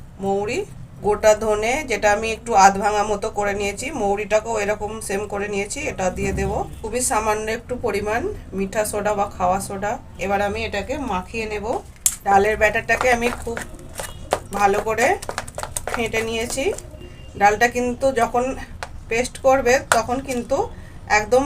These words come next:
মিহি হবে না, একটু একটু এর ভিতর দানা দানা ভাবটা থাকবে, তাহলে এই বড়াটা খেতে সুন্দর লাগবে। ডালের ব্যাটারটা তো আমার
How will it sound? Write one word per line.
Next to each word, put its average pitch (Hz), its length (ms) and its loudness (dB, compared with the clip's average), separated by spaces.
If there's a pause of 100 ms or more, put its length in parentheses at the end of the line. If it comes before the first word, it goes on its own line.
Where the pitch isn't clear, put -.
(200)
মিহি 269 220 2 (100)
হবে 220 260 2
না, 254 60 4 (1000)
একটু - 280 -4
একটু 262 260 -4
এর 269 120 4
ভিতর 247 200 4 (100)
দানা 214 280 6
দানা 226 260 4
ভাবটা 220 300 2 (140)
থাকবে, - 340 2 (880)
তাহলে 220 320 2 (580)
এই 202 60 -6 (140)
বড়াটা 208 420 6
খেতে 269 200 0 (100)
সুন্দর 208 340 2
লাগবে। 135 240 -2 (240)
ডালের 220 320 8
ব্যাটারটা 233 460 6
তো 247 40 2 (100)
আমার 233 140 6